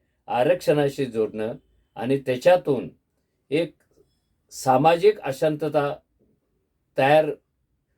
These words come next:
होईल, याच्याकडे दुर्लक्ष करणं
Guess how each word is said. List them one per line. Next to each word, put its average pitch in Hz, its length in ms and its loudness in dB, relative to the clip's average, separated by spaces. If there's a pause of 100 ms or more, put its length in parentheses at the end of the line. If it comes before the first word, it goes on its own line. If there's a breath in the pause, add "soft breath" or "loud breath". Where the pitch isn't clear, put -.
(180)
होईल, 143 500 0 (1200)
याच्याकडे 160 460 2
दुर्लक्ष 147 480 4
करणं 127 460 -2